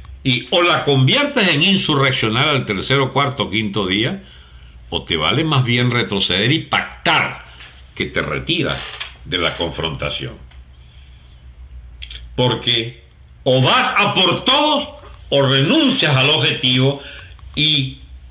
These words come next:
haces lo que llaman ahora control de daños. No lograste el objetivo, te retiras. Vean ustedes en otro escenario la astucia elemental del vagabundo Chávez este.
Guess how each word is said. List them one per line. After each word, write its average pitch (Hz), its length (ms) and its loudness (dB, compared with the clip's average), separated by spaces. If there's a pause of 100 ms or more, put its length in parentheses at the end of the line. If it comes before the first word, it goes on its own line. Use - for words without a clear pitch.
(140)
haces 120 380 0
lo 110 160 -2
que 107 100 0
llaman 101 380 0
ahora 120 400 0
control 78 440 -4
de 117 120 0
daños. 160 400 -2 (1200)
No 95 140 -2
lograste 117 480 0
el 143 80 4
objetivo, 196 720 0
te 98 100 0
retiras. 69 540 -6 (1700)
Vean 165 340 2
ustedes 180 800 0 (100)
en 110 180 -2
otro 139 260 0
escenario 147 640 0 (1300)
la 131 180 2
astucia 160 480 0
elemental 120 680 0
del 87 320 -2 (180)
vagabundo 120 720 0
Chávez 139 360 2
este. - 320 -4